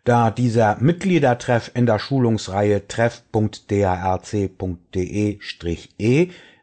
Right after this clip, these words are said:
wie Ehrenamt stattfindet, ist eine kostenfreie Anmeldung im Internet erforderlich.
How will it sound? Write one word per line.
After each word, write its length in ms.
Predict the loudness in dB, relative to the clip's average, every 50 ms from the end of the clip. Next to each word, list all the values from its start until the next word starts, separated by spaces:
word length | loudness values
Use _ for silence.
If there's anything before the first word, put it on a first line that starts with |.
| _
wie 220 | -8 -8 -6 -4 -2
Ehrenamt 640 | 0 2 2 2 2 0 0 0 -2 -2 -4 -8
stattfindet, 720 | -14 -8 -2 -2 -2 -2 -2 -2 0 0 2 2 0 -2 -2
ist 320 | -2 -4 -4 -4 -4 -4
eine 300 | -2 0 2 2 2 2 0 -4 -18 _
kostenfreie 760 | -4 -2 -2 -2 -2 -2 -4 -4 -2 -2 0 2 2 2 0
Anmeldung 560 | -2 -4 -4 -2 -2 -2 -2 -2 -2 -4 -6 -6
im 200 | -4 -4 -4 -4 -4
Internet 540 | -4 -6 -4 -4 -4 -4 -4 -4 -6 -6 -8 -8
erforderlich. 800 | -8 -8 -6 -4 -2 -2 0 0 0 -2 -4 -6 -10 -14 -18